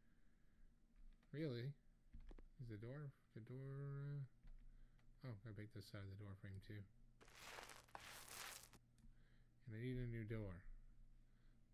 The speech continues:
Door. Door. Front door. And tile the floor. Let's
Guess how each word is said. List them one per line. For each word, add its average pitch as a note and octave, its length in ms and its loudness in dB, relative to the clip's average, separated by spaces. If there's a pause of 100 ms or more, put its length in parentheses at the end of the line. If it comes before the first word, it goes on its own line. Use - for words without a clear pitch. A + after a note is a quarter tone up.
(120)
Door. E3+ 240 6 (1400)
Door. B2 240 0 (2250)
Front G#2+ 140 -4 (140)
door. A2+ 320 4 (1080)
And B2 120 0
tile E3 180 8
the C3 160 8
floor. B2 320 8 (1400)
Let's - 160 10